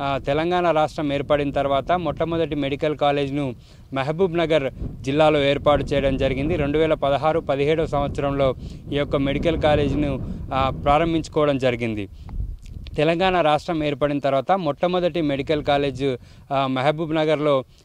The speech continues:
ఏర్పాటు చేయడం జరిగింది. ఇక్కడి నుంచే సీఎం కేసీఆర్ రెండు వేల తొమ్మిదిలో ఎంపీగా ఉండి తెలంగాణ రాష్ట్రాన్ని సాధించడం జరిగింది. ఆ, సీఎం కేసీఆర్ మొట్టమొదటగా మహబూబ్ నగర్లోనే మెడికల్ కాలేజ్ను ఏర్పాటు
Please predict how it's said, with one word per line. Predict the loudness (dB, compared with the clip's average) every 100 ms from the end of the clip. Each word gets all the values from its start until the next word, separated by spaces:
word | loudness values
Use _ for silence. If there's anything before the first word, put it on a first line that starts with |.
| -4
ఏర్పాటు | -2 2 2 2
చేయడం | 0 0
జరిగింది. | -2 -2 -2 -2
ఇక్కడి | -2 0 0
నుంచే | 0 -2 -4
సీఎం | -2 -4 -2
కేసీఆర్ | -4 -4 0 0 0
రెండు | -2 -2
వేల | -2
తొమ్మిదిలో | -2 -4 -4 -2 -4
ఎంపీగా | -4 -4 -2 0
ఉండి | 0 -2 -4 -8 -18 -10 -2
తెలంగాణ | 0 2 0 2
రాష్ట్రాన్ని | 2 0 0 -2 -2 -4
సాధించడం | -4 -4 -4 -2 -2 -2
జరిగింది. | -2 -2 -4 -4 -6 -14 -18 -6
ఆ, | 0 0 -2 -8 -14 -12 -4
సీఎం | -2 0
కేసీఆర్ | -2 -4 0 2 2
మొట్టమొదటగా | 0 -4 -2 -2 0 0 0 -2
మహబూబ్ | -2 -2 -2 0
నగర్లోనే | 0 0 0 0 -2
మెడికల్ | -2 -4 -2
కాలేజ్ను | 0 0 0 -2 -4 -6 -10 -14 -8 -2
ఏర్పాటు | 0 4 2